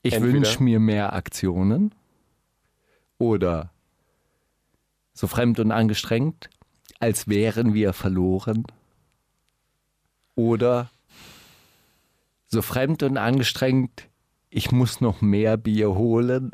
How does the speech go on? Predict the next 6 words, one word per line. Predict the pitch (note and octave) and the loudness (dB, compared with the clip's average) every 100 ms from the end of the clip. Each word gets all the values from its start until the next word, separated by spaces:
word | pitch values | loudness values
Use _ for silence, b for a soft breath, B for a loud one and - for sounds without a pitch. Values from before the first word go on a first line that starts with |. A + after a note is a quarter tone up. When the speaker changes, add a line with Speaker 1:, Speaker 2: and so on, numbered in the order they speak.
| - | -4
Speaker 1:
<laughs> | C#3+ - - _ - _ _ _ _ _ _ _ _ _ _ - - - - - | -2 -2 -6 _ -20 _ _ _ _ _ _ _ _ _ _ -10 -8 -8 -8 0
Oder | C#3 C#3+ D3+ E3+ G3 _ b b b b b b b b _ _ _ _ _ _ _ _ | 2 2 2 2 -2 _ b b b b b b b b _ _ _ _ _ _ _ _
so | - | -6
fremd | G#2+ C3+ C3+ C#3 | -2 0 0 0
und | A#2+ | 0
angestrengt, | B2 B2+ A#2+ - B2 A#2+ A#2 A2+ - | 0 0 0 -2 0 2 0 -2 -16